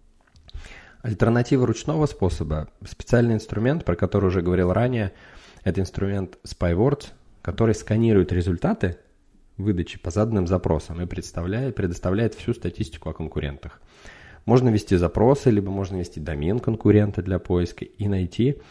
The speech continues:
как раз неочевидные темы и статьи. По найденным вот этим запросам уже можно найти какие-то дополнительные подтемы и также проанализировать список статей по тематике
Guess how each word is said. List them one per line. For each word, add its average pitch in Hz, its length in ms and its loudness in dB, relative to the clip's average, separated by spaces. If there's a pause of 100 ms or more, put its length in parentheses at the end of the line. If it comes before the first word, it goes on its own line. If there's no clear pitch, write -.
(240)
как - 180 -8
раз 104 320 -2
неочевидные 104 1040 0 (140)
темы 95 600 -4
и 87 120 -4
статьи. - 500 -10 (680)
По 104 100 -4
найденным 117 380 4
вот 101 120 4
этим 98 220 4
запросам 113 520 0
уже 95 200 0
можно 90 480 0 (120)
найти 85 280 -6
какие-то - 360 -8
дополнительные 117 760 4
подтемы 117 640 4 (1080)
и 107 100 0
также 104 260 -2
проанализировать 87 640 0
список - 340 -4
статей 107 380 -2
по - 260 -6
тематике 90 640 -4